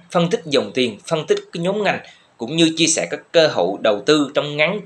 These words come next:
trung và dài hạn. Đặc biệt là Ngọc An sẽ hỗ trợ giải đáp thắc mắc về các mã cổ phiếu mà anh chị và các bạn quan tâm.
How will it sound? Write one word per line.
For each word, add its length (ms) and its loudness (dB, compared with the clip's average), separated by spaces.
trung 240 0
và 80 2
dài 240 0
hạn. 240 0
Đặc 180 0
biệt 280 2
là 600 0
Ngọc 100 -4
An 200 0
sẽ 180 -2
hỗ 280 4
trợ 400 2
giải 180 2
đáp 240 0
thắc 160 -8
mắc 180 0
về 180 -2
các 160 -6
mã 220 -2
cổ 200 -4
phiếu 180 4
mà 220 0
anh 280 -4
chị 240 -4
và 100 -8
các 140 -18
bạn 240 -4
quan 200 2
tâm. 180 2